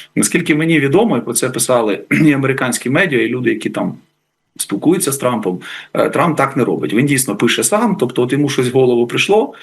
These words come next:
і він написав. От мені здається, вчорашня історія з постом, вона якраз дуже показова в цьому плані. Тобто він поговорив з Путіним, е, він пише відразу пост. Е, тут же, тут же, е, я так розумію, що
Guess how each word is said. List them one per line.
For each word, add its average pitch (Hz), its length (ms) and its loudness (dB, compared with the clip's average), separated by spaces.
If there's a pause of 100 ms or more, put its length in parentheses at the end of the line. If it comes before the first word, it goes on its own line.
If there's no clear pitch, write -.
(240)
і 120 80 2
він 160 140 2
написав. 147 480 -2
От - 140 -4
мені 151 160 2
здається, 151 300 2
вчорашня 151 460 0
історія 131 360 0
з 120 60 -10
постом, 202 460 0 (360)
вона 127 160 2
якраз 147 260 0
дуже 135 200 -2
показова 135 440 0
в 104 60 -4
цьому 107 240 -4
плані. 98 340 -2
Тобто - 220 -4
він 165 260 2
поговорив 135 420 0
з - 60 -6
Путіним, 107 580 -2 (480)
е, 107 260 2
він 160 260 0
пише 147 300 0
відразу 123 460 0
пост. 92 520 -2 (480)
Е, 104 180 0
тут 175 280 2
же, 123 140 2
тут 147 320 2
же, 95 300 -4 (140)
е, 98 300 0
я 117 140 4
так 123 180 -4
розумію, 120 560 2
що 98 580 0